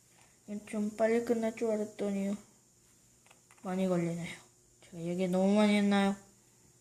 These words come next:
죄송합니다. 네, 두 개,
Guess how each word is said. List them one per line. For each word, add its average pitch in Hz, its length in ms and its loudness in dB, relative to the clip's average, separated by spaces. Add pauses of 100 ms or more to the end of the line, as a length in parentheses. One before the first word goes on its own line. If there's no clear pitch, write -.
(420)
죄송합니다. 165 500 -8 (1800)
네, 247 200 0
두 247 200 2
개, 294 340 8